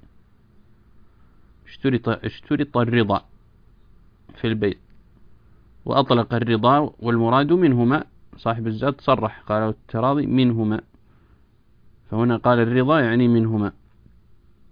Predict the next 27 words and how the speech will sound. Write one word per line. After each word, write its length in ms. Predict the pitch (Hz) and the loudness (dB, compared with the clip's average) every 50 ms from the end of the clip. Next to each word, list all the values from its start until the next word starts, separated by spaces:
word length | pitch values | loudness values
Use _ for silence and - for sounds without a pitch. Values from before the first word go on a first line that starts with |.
| - _ - _ - _ _ _ - - - - _ - - - - - - - - - - - _ - - | -20 _ -20 _ -20 _ _ _ -20 -20 -20 -20 _ -20 -20 -20 -20 -20 -20 -20 -20 -20 -20 -20 _ -2 4
قال: 260 | 143 151 175 185 160 | 6 6 8 8 6
"فلا 320 | 160 180 190 196 202 202 | 6 6 8 8 8 8
يصح 340 | 196 175 - 190 170 - - | 8 6 2 0 -4 0 2
من 200 | 170 165 165 160 | 4 4 6 6
مكره". 360 | 156 143 - 131 120 113 117 - - | 4 2 2 2 0 0 0 0 0
كلمة 280 | 233 240 240 233 196 - | 2 2 2 2 2 4
"لا 160 | 196 202 190 | 4 6 6
يصح 340 | 185 175 - 185 175 - 175 | 4 2 -2 -8 -6 -2 0
من 140 | 165 160 160 | 0 2 2
مكره" 400 | 175 175 - 208 208 208 175 - - - - - - - - - - - - - - - - - - _ - | 0 0 0 0 0 0 0 -2 -10 -20 -20 -20 -20 -20 -20 -20 -20 -20 -20 -20 -20 -20 -20 -20 -20 _ -8
هي 260 | - 156 202 214 226 220 | -4 -2 0 2 2 0
م-، 160 | 214 202 - - _ - - | 0 -2 -6 -8 _ -6 -4
تصريح 500 | 180 175 - - 226 233 247 208 - 202 | -4 -4 -2 -2 -2 0 0 0 0 0
بمفهوم 720 | 220 233 220 196 208 208 202 - - - 254 254 175 165 | -2 -2 0 0 0 0 -2 -2 -2 -2 0 2 2 2
العبارة، 340 | 143 127 131 131 135 127 123 | 2 2 2 2 2 2 2
لأنه 200 | 131 147 180 190 | 2 0 0 0
لما 260 | 202 208 208 214 208 | 0 0 2 2 2
نقول: 440 | 202 185 175 - - 165 175 185 - - - - - _ - | 4 2 2 2 2 0 0 0 -2 -8 -16 -20 -16 _ -8
"يشترط 460 | 143 143 - - 185 165 156 - - | -8 -6 -2 -2 0 0 0 0 -2
الرضا"، 320 | 151 127 135 147 175 202 220 | 0 0 0 0 0 -2 -2
معناها 340 | 240 233 233 233 233 233 | -2 -2 -2 0 0 0
لا 180 | 220 247 254 226 | 0 0 2 0
يصح 280 | 185 170 - - - 147 | 0 0 -4 -8 -6 -4
من 100 | 135 131 | -2 -2
مكره، 360 | 123 123 - 135 135 143 156 | -2 -4 -4 -6 -2 -2 0
هذا 100 | 165 165 | 0 0
معلوم، 360 | 160 151 131 131 120 117 | 0 0 -2 -2 -2 -4